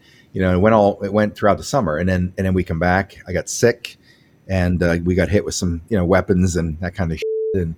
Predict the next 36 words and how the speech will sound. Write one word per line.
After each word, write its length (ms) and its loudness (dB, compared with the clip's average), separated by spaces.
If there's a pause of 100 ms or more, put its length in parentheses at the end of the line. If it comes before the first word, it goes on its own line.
(380)
so 260 0
then, 340 2
uh, 260 -2
the 120 -8
next, 500 -4
uh, 320 -4
month, 580 2
we 80 -2
had 80 2
a 40 -4
two-month 360 -2
break. 280 2
One 180 0
month 240 0
was 240 -4 (340)
recovering 540 0
from 140 -6
that 180 -2
illness, 640 2
and 140 -4
then 200 0
the 80 -4
second 500 -2 (340)
month 260 2
I 80 4
had 180 2
off 260 4
was 120 -4
planning 440 0
the 80 -4
next 320 -4
tour. 320 4
We 120 0
got 160 4
that 180 4
underway 560 2